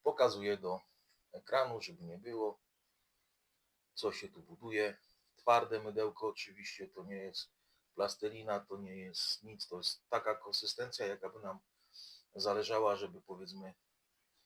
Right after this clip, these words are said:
nasze polskie marki nauczyły się robić takich twardych mydełek,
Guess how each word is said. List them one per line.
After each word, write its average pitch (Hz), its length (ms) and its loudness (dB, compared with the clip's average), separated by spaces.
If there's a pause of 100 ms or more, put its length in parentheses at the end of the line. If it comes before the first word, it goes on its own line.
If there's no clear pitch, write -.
(580)
nasze 101 360 2
polskie 101 460 -4
marki 101 500 0
nauczyły 107 720 0
się 98 200 -2
robić 98 380 -2
takich 107 360 -2
twardych 98 420 -4
mydełek, 113 640 2